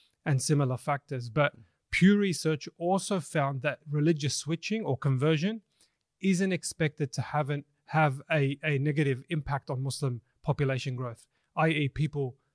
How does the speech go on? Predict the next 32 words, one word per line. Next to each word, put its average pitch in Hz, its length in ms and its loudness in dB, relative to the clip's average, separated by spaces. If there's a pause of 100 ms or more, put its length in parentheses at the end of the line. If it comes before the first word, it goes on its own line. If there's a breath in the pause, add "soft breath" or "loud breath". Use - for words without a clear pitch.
(180)
leaving 143 460 2
Islam. 117 400 -10 (580)
All 208 180 10
of 185 120 6
this 185 180 0
to - 80 -6
say, 190 380 -2 (1200)
are 180 220 6
we 196 200 0
doing 170 460 0
a 156 80 -4
good 151 220 0
enough 180 320 -2
job 131 360 -4 (600)
inviting 160 800 4
people 160 320 -4
to 143 180 -14
Islam 135 520 -8 (600)
and 135 300 0
keeping 156 480 0
them 117 220 -4
here? 110 240 -10 (560)
Or 147 200 6
is 165 160 2
there 175 180 2
a 151 60 2
growing 160 460 0
problem 139 480 -4
of 127 160 -8
converts 156 640 -2 (540)
leaving 135 440 2
Islam? 117 420 -8